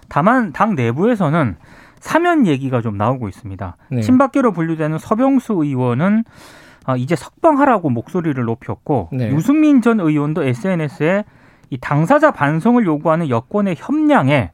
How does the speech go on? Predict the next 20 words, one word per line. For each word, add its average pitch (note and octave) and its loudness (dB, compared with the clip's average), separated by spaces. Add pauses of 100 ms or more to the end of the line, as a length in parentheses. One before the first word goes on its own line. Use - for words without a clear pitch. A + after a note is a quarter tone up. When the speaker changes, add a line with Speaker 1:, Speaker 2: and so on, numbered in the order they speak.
(140)
Speaker 1:
대통령이 A3+ 0
휘둘리지 B3+ -2
않기를 B2 0
바란다라고 B2 -2
얘기, C3+ -4
어, A#2 0
썼습니다. A2+ -6
그리고 D3 -2 (420)
오세훈 C4+ 2
전 A3+ 2
서울시장도 E3+ -4
문재인 E3+ 0
대통령의 D3+ -4 (320)
사면권 C4 0
행사를 D3+ -4
촉구를 C#3 -8
했습니다. A#2+ -8 (1040)
Speaker 2:
어, C3 -2 (360)
이게 F3+ -2
뭐, E3+ 4